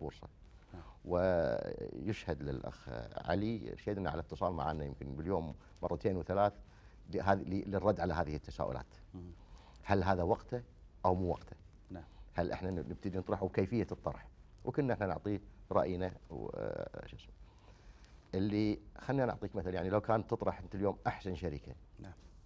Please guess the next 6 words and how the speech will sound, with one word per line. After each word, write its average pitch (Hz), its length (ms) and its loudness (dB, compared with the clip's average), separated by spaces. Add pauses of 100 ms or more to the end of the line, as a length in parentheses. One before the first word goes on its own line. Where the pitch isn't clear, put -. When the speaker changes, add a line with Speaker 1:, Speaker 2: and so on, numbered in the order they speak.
(720)
Speaker 1:
وبديت 104 440 4
اجراءات 104 520 4
الطرح - 340 0
وبدت 110 320 0
الناس 107 180 2
بالاكتتاب 85 500 -4